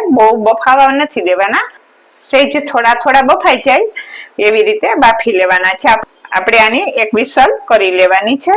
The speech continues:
તો હું આની એક વિસલ કરી લઉં. આ રીતે મેં એને પ્રેશર કુકરમાં પાણી નાખી અને નાખી દીધેલા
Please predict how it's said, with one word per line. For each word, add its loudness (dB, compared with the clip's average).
તો -2
હું -2
આની -2
એક -10
વિસલ -4
કરી -2
લઉં. -2
આ -6
રીતે -2
મેં -2
એને -2
પ્રેશર -2
કુકરમાં -2
પાણી -4
નાખી -2
અને -4
નાખી -4
દીધેલા 0